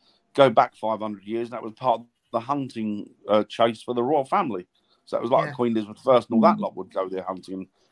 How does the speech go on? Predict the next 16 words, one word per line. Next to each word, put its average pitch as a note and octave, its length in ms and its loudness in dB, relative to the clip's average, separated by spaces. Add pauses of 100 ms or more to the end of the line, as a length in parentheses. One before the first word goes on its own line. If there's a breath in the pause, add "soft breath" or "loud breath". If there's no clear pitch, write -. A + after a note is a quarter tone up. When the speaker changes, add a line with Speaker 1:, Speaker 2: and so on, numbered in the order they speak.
Speaker 1:
King A#2 160 0
Henry A2 200 2
the A2 140 4
Eighth A2 240 2
and G#2 100 -2
all G#2 140 -2
that. B2 240 4 (560 soft breath)
But, A#2+ 240 6 (160)
um, B2+ 480 0 (1400 soft breath)
yeah, D#3+ 400 8
it, D#3 280 0
it F#3 200 4
was. E3+ 260 -4 (160)
There G3+ 220 4
was F#3+ 160 0
one, G#3 440 4